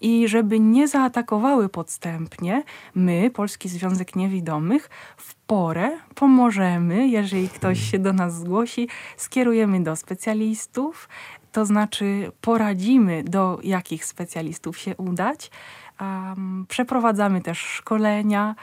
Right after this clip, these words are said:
można do nas przyjść po poradę, a, pomagamy wybrać salon optyczny, w którym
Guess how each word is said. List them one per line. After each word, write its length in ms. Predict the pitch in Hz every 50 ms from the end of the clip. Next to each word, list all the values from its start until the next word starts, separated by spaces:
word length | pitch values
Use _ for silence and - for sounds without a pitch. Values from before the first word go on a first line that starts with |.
| - - - - - -
można 520 | - 170 165 165 180 190 202 208 214 220 214
do 120 | 202 202
nas 260 | 202 202 202 - -
przyjść 720 | - - - - - 196 190 202 220 247 247 - - - -
po 120 | - 220
poradę, 760 | 214 - 214 208 208 196 196 190 196 190 185 196 196 196 202 196 - - - - - - - - _
a, 200 | 175 185 190 190
pomagamy 880 | - - 214 208 208 202 196 202 202 202 202 196 190 190 190 185 190 190 - _ - - - - _ - 277 190
wybrać 760 | 190 185 202 202 190 196 196 190 185 185 190 - - - - - - -
salon 360 | - - 220 208 208 196 - -
optyczny, 760 | 185 - - - 202 190 - - - 196 190 185 185 185 -
w 140 | - - -
którym 640 | - - - - - 202 202 202 190 196 190 185 190